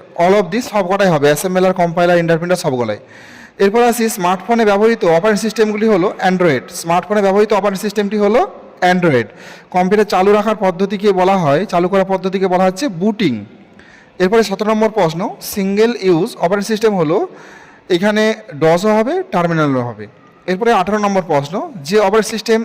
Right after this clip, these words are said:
একটি নির্দিষ্ট সময়ে কেবলমাত্র একটি কাজ করতে পারে সেটি হলো সিঙ্গেল ইউজ, সিঙ্গেল ইউজ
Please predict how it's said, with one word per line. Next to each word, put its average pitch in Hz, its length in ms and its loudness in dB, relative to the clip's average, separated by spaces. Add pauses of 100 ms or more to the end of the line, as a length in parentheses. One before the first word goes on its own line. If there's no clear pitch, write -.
(120)
একটি 180 140 -4
নির্দিষ্ট 180 360 -4
সময়ে 214 300 0
কেবলমাত্র 202 440 0
একটি 190 180 -4
কাজ 196 260 -2
করতে 196 220 -2
পারে 180 260 0 (280)
সেটি 180 280 0
হলো 220 220 4 (340)
সিঙ্গেল 196 380 0
ইউজ, 120 240 -2 (1200)
সিঙ্গেল 220 640 2 (120)
ইউজ 196 400 0